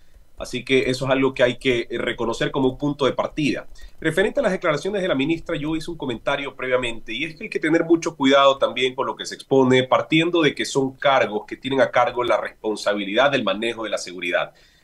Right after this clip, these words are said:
Es decir, que a-, aquí hay dos cosas que no combinan.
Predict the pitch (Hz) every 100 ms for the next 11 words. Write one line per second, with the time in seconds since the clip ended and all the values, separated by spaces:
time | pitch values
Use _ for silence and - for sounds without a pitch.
0 | _ - 175 170 196 156 160 151 104 -
1 | - - 180 185 165 - 185 196 - 147
2 | 147 160 156 131 98 82 80